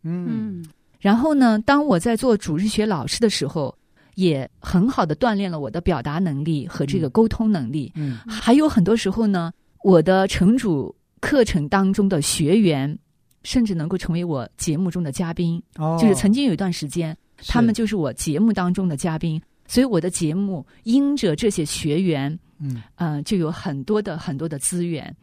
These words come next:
Speaker 3: 可以去用。
Speaker 1: 嗯。
Speaker 3: 所以我觉得我自己深有体会的就是，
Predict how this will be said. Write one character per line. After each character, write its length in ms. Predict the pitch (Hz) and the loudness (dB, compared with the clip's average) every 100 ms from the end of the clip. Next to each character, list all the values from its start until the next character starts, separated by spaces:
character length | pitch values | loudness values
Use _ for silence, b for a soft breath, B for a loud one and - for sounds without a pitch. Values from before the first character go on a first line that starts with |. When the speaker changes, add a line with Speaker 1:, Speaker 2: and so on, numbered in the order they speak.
| 165 151 | -6 -2
Speaker 3:
可 120 | 131 | 0
以 100 | 160 | -2
去 220 | - 160 | -2 -4
用。 240 | 151 185 147 | 0 0 0
Speaker 1:
嗯。 80 | - _ _ | -8 _ _
Speaker 3:
所 120 | - | 4
以 60 | 294 | 6
我 100 | 233 | 8
觉 140 | 208 | 6
得 260 | 240 240 160 | 6 4 2
我 140 | 170 190 | 2 2
自 120 | 294 | 2
己 160 | 254 190 | 0 0
深 200 | - 262 | 2 2
有 120 | 240 | 2
体 160 | - | -2
会 160 | 131 208 | -2 -2
的 120 | 180 | -2
就 160 | 170 165 | -2 -4
是， 300 | - 151 | -4 -6